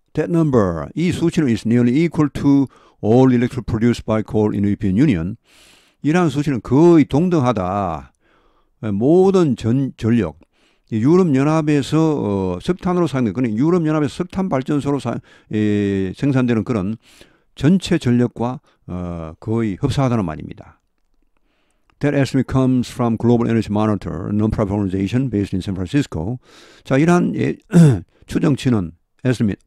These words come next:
<clears throat> 죄송합니다. 추정치는 어디에서 나옵니까? 글로벌 에너지 모니터. 자, 이것은 뭐냐? 에이? <clears throat> 죄송합니다.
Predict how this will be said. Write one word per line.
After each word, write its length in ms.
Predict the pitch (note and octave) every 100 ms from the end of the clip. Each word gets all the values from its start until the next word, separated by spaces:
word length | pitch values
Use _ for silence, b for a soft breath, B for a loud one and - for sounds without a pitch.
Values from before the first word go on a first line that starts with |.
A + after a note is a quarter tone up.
| _
<clears throat> 300 | E3+ C3+ F#2
죄송합니다. 380 | G#2 G2 F2+ D#2+ b -
추정치는 560 | E3 D3+ C3+ A#2+ F#2 A2+
어디에서 300 | B2 D#3 C#3
나옵니까? 540 | C3+ C3 - F#2+ B2+ b b _
글로벌 340 | A#2+ C3+ C#3
에너지 140 | C3 A#2
모니터. 360 | A#2+ A#2 -
자, 100 | A2
이것은 260 | A#2+ C#3 C3
뭐냐? 420 | C3 C3 F2 D#2+ _ _ _ _ _ _ _ -
에이? 140 | G#2 C#3 _ _ _ _ _
<clears throat> 880 | - F#3 - - - D#3+ C3+ F2 -
죄송합니다. 640 | - - F#2+ F2 D#2 G#2+